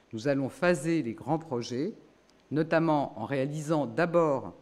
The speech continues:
les opérations de désaturation des nœuds ferroviaires qui permettent également d'apporter plus de capacité pour les trains du quotidien. C'est une révolution, mais je pense qu'elle est attendue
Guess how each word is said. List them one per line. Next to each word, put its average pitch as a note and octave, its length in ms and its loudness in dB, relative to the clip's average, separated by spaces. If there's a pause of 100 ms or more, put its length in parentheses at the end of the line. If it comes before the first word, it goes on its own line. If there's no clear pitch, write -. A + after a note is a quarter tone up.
(160)
les A#2 180 -6
opérations D#3+ 560 0
de A#2 140 -4
désaturation D3+ 920 -2
des A#2+ 140 -4
nœuds D#3 160 0
ferroviaires B2+ 720 -2 (400)
qui C3 100 -12
permettent C#3+ 560 0
également D#3 640 0 (320)
d'apporter C#3+ 460 -2
plus A3 320 -2
de D#3+ 100 0
capacité D3+ 800 -4
pour C3+ 180 -4
les B2 120 -2
trains F#3+ 240 -2
du D3 100 -4
quotidien. G#2+ 520 -6 (1400)
C'est - 240 -10
une C#3 160 0
révolution, E3+ 840 0 (340)
mais A#2 80 -4
je A#2+ 80 -8
pense D#3 300 -2
qu'elle A#2+ 160 -2
est A#2 220 -8
attendue D#3 680 -2